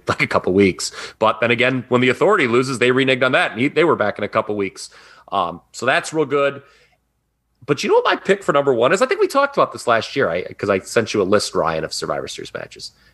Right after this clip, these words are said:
My favorite elimination match ever, this will surprise you because I'm as big a critic of the modern W W E as anybody, the Raw versus SmackDown from two thousand sixteen.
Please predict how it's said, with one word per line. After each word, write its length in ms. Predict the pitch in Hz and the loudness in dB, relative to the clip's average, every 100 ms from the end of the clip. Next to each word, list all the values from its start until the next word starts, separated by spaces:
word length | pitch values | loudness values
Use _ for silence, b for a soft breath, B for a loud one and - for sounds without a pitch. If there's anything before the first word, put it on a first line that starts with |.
| - | -2
My 160 | 131 | -2
favorite 460 | 147 - 147 226 285 | -2 0 2 2 2
elimination 480 | 262 240 240 - 196 | 4 4 2 0 -2
match 180 | 185 185 | 0 2
ever, 140 | 160 | 0
this 160 | 139 175 | -2 -8
will 80 | 196 | -10
surprise 500 | 170 175 - 311 - | -8 -4 -2 -2 -6
you 80 | |
because 260 | 131 - 123 | -10 -6 -2
I'm 220 | 131 190 | -2 -4
as 120 | 185 127 | -10 -10
big 160 | 139 | -8
a 60 | 143 | -6
critic 320 | - 147 165 | -2 0 0
of 60 | 135 | -4
the 60 | 123 | 2
modern 320 | 123 135 147 | 4 4 2
W 180 | 143 147 | 2 2
W 180 | 147 | -2
E 40 | 165 | -2
as 80 | 147 | 0
anybody, 400 | 214 156 113 143 _ b b b b _ | -2 0 -2 -4 _ b b b b _
the 340 | 156 175 110 - _ - | -2 -2 -4 -14 _ -8
Raw 360 | 120 131 170 208 | 2 4 4 4
versus 360 | 220 220 208 - | 2 0 -4 -8
SmackDown 720 | - 175 214 - 139 131 135 | -2 0 0 0 2 2 0
from 140 | 139 | -10
two 160 | 127 156 | -4 -2
thousand 300 | 156 156 151 | 2 2 0
sixteen. 520 | - 160 - 151 104 | -8 -8 -6 -6 -6